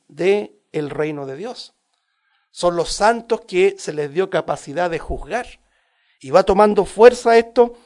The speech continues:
en sentido práctico, porque su teología habla de una alegoría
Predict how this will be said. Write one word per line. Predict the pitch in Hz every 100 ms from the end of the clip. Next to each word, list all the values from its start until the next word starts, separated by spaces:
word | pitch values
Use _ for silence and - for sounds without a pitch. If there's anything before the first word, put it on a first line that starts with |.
| _ - -
en | 170
sentido | - 165 151 196 190
práctico, | 190 185 202 202 185 208 220 - _ _
porque | - 165 160
su | - 220 262
teología | 247 220 180 190 208 208 196 180
habla | 196 190 185
de | 180
una | 185 185
alegoría | 170 165 147 160 220 220 226